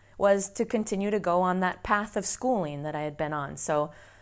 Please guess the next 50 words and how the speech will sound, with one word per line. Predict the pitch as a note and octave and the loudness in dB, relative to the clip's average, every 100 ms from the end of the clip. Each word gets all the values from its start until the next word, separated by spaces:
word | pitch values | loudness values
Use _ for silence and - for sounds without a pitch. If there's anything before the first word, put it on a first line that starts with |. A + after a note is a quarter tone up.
| - - | -18 -8
you | |
know, | D#3+ F3+ | -4 -2
when | F3+ D#3+ | -2 -2
I | D#3 | -2
was | D#3+ | -2
in | E3 D#3+ | -2 -2
elementary, | D#3 E3 F3 - A3+ G#3+ | -2 -2 -4 -2 0 2
I | E3 D3 | 0 -2
knew | E3 D#3 F3 | -4 -4 -2
my | G3 F3 | -2 -4
purpose | E3+ F#3 A3 A3+ - | -2 -4 0 0 0
was | G3+ | -2
then | D#3+ D#3 | -4 -6
to | E3+ | -4
go | F#3 F#3 | -4 -2
to | F#3+ | -4
junior | G#3 G3+ G#3+ | -4 -4 -4
high, | G#3+ A3+ E3 C#3+ | -4 -2 -2 -2
and | D3 D#3 | -4 -6
I | D3+ | -6
knew | D#3+ | -6
my | F3 E3 | -6 -6
purpose | E3 F3+ F3+ F3 | -4 -4 -4 -4
was | F#3 F3+ | -4 -6
to | F3+ | -4
go | F#3 | -2
to | G3+ | 0
high | G#3 G3 | 0 2
school. | - - D#3+ D3+ - - - - - | 2 2 -2 -4 -10 -20 -20 -20 -8
And | E3 E3 D#3 E3 - - - - - - | -4 -2 -4 -10 -18 -20 -20 -20 -20 -4
the | F#3 | 2
way | F#3 F3+ | 4 4
that | F3+ | 6
I | F3+ | 4
was | F#3 F3+ | 4 2
raised, | F3 F#3+ A3 A#3+ | 0 2 4 2
my | F3 | 0
purpose | F3 F#3 F#3 F#3 | -2 -4 -2 -4
was | F3+ E3+ | -4 -4
then | F3 | -4
to | F3+ G3 | -4 -2
go | F#3 | -2
to | F#3 | -2
college. | B3 B3+ F#3 - - - | 0 2 0 -2 -10 -14
And | F3 F3+ | -8 -4
so | E3 | -4
I, | E3 F3 | -4 -4
I | |
did | E3 A#3 G3+ | 0 0 2
that. | E3 D#3+ | 0 0